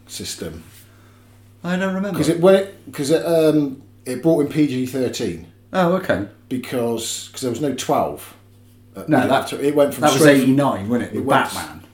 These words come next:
Speaker 2: It was
Speaker 1: it
Speaker 2: the first twelve, I think.
Speaker 1: Yeah, it went straight from, um, over here anyway.
Speaker 2: Yeah.
Speaker 1: It went straight from P G to fifteen. Because
Speaker 2: Was it a fifteen over
Speaker 1: Yeah,
Speaker 2: here?
Speaker 1: it was a fifteen over. 'Cause, 'cause kids can go and watch it.
Speaker 2: That's ridiculous,
Speaker 1: I know,
Speaker 2: though,
Speaker 1: it's,
Speaker 2: isn't it?
Speaker 1: th-, think of it, it's mad.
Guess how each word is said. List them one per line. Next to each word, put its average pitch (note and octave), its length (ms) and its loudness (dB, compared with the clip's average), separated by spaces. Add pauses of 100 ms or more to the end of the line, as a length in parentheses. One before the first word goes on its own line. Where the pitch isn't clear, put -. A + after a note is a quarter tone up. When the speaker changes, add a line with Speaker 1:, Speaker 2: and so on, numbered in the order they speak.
Speaker 2:
It G#2 40 -12
was A2+ 140 -2
Speaker 1:
it G#2 40 -4
Speaker 2:
the - 60 -6
first F#2 320 -6
twelve, F#2 380 -10
I F2+ 60 -10
think. B2 120 -6
Speaker 1:
Yeah, F2 300 -6
it A#2 160 -8
went B2+ 160 -6
straight D3+ 400 2
from, C3 320 -6 (220)
um, A2+ 440 -4
over A#2+ 200 -4
here B2 340 -8
anyway. E2 360 -14 (360)
Speaker 2:
Yeah. - 220 -2 (120)
Speaker 1:
It A2 120 -8
went A2+ 140 -8
straight C#3 260 -2
from A2 140 -8
P A#2 180 -4
G A2+ 180 -6
to - 100 -10
fifteen. F#2+ 580 -10 (1300)
Because G#2 540 -8
Speaker 2:
Was E3 140 -6
it - 80 0
a - 20 -2
fifteen A#3+ 500 -4
over B3 120 -2
Speaker 1:
Yeah, B3+ 80 0
Speaker 2:
here? C#4 100 2
Speaker 1:
it C#4+ 40 -2
was - 100 -4
a G#2 40 -8
fifteen B2 380 -4
over. G#2 180 -4
'Cause, F3 220 -2
'cause G#3 220 0
kids - 240 -4
can F#3 140 -4
go E3+ 100 4
and F3 80 2
watch G#3 180 -4
it. - 180 -8 (880)
Speaker 2:
That's - 180 -6
ridiculous, B3+ 340 -2
Speaker 1:
I F3 120 4
know, A#3+ 80 6
Speaker 2:
though, G#3 60 4
Speaker 1:
it's, E3 120 0
Speaker 2:
isn't G3+ 240 0
it? - 20 -2
Speaker 1:
th-, G#3+ 120 -6
think A#3+ 200 0
of E3 60 -2
it, A2 140 0
it's B2+ 180 -6
mad. F#3+ 320 -2